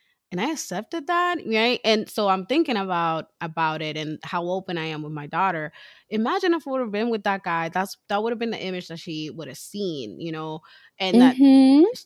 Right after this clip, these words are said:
Speaker 1: I don't want her to think that that's a good relationship. So I'm in that, I'm, I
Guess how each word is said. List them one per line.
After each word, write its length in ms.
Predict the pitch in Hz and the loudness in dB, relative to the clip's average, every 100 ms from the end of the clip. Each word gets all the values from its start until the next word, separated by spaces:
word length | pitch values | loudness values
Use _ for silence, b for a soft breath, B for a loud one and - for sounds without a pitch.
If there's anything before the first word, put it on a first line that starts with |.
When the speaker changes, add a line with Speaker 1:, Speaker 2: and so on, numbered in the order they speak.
| - | -10
Speaker 1:
I 80 | |
don't 160 | 220 330 | -6 -4
want 180 | 262 247 | -4 -4
her 60 | 226 | -6
to 80 | 190 | -8
think 260 | - 185 | -6 -6
that 140 | 180 165 | -6 -4
that's 240 | 160 160 | -6 -6
a 40 | 170 | -10
good 220 | 160 151 | -12 -12
relationship. 640 | 147 147 190 180 165 143 | -10 -10 -8 -10 -10 -12
So 180 | - 160 | -8 -4
I'm 260 | 143 190 240 | 2 4 4
in 120 | 233 | 0
that, 200 | 208 160 _ - | 0 -2 _ -6
I'm, 280 | 180 185 - - | -4 -6 -10 -8
I 240 | 175 147 | -8 -8